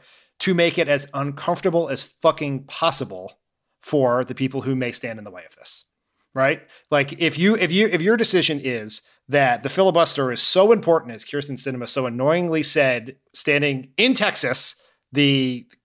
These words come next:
uh, basically ground zero for,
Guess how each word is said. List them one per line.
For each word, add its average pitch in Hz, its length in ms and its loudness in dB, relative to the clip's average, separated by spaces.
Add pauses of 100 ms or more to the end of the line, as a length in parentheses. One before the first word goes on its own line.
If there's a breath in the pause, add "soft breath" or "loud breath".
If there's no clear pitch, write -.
(680)
uh, 120 420 0 (500 soft breath)
basically 156 440 0
ground 156 380 2
zero 151 400 4
for, 127 680 0